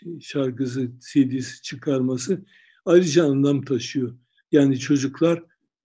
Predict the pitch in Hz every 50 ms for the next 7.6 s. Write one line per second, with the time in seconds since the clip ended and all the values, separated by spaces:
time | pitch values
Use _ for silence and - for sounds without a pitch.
0 | _ _ _ 156 147 143 139 143 143 143 143 143 143 143 147 151 147 143 147 139
1 | 131 147 147 139 151 165 151 139 123 - - 147 151 143 135 131 127 123 147 156
2 | 147 127 123 123 139 165 175 160 - _ _ _ _ _ _ _ 160 131 120 -
3 | 160 151 147 143 135 127 131 139 151 151 143 - - 147 139 135 131 123 135 135
4 | 131 135 127 120 131 135 131 131 - - 185 139 117 - - - 135 127 127 139
5 | 165 175 - _ _ _ _ _ _ _ _ _ _ _ _ _ - - 160 -
6 | - - 185 175 165 139 120 - - _ _ _ _ _ _ _ 147 131 127 123
7 | 127 123 120 123 - - - - 151 156 185 185